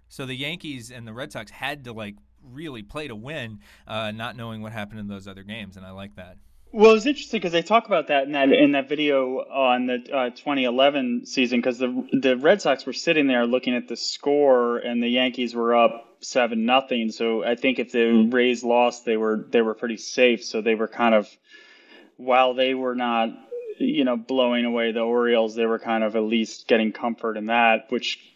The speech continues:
Speaker 2: could, and then they went into a rain delay, I, I believe, and it just then completely backfired when the, the Rays mounted this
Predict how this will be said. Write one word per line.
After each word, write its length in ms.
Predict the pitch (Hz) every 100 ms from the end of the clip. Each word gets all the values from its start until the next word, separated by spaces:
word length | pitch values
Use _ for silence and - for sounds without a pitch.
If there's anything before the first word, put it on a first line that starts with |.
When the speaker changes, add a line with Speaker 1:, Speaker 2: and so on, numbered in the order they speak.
| _
Speaker 2:
could, 200 | - 117 -
and 160 | 147
then 160 | 165 185
they 120 | 175
went 180 | 151 147
into 140 | 131
a 60 | 127
rain 240 | 123 131
delay, 340 | 123 127 123 123
I, 340 | 117 113 123
I 40 | 117
believe, 440 | 123 123 127 123
and 100 | 120
it 220 | 113 113
just 220 | 117 117 -
then 200 | 113 110
completely 480 | - - 127 110
backfired 680 | 107 113 110 - 113 110 104
when 380 | 113 104 107 104 - - - - _ -
the, 420 | 127 120 113 104
the 160 | 120 117
Rays 380 | 117 113 113
mounted 380 | 117 110 107 110
this 360 | 110 104 -